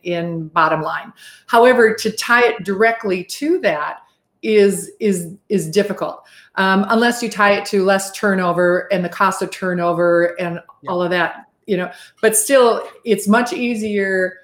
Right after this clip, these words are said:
Speaker 1: Um, like when I started out, you know, people saying, "Well, okay, that's like a rah-rah." It's like, no, there's some rah-rah in this, but you have to have your team to be able to work together,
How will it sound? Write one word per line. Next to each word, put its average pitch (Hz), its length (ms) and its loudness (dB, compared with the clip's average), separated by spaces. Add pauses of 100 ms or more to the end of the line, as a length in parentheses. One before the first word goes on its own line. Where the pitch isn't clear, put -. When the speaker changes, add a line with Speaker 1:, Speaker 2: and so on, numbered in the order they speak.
(220)
Speaker 1:
Um, 175 460 -2
like 180 140 0
when 190 140 2
I 202 260 2 (200)
started 208 360 2
out, 240 260 2
you 185 60 2
know, 185 100 -4
people 190 220 -6
saying, 180 240 0
"Well, 180 560 2
okay, 196 220 -2
that's 208 240 2
like 202 180 2
a 160 40 0
rah-rah." 214 560 0 (260)
It's 202 140 -6
like, 214 200 0
no, 214 200 4
there's 247 260 2
some 226 180 0
rah-rah 208 600 2
in 269 360 0
this, - 520 -6 (380)
but 196 400 2
you 214 300 -2
have 247 260 -4
to 233 100 -4
have 202 260 -2
your 175 180 0
team 226 640 0
to 196 100 -6
be 190 100 2
able 175 200 2
to 190 200 -2
work 226 400 0
together, 160 720 0